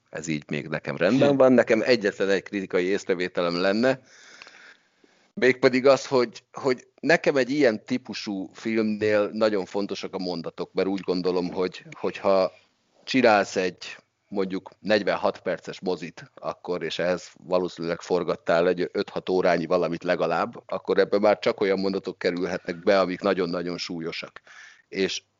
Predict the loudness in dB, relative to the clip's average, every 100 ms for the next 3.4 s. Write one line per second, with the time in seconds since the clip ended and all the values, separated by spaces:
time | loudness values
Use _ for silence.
0 | _ _ -2 2 4 6 4 2 0 2
1 | 4 4 2 4 4 2 -2 -4 -6 -6
2 | -4 -4 0 0 0 0 -2 -4 -8 -4
3 | -2 -2 -4 -8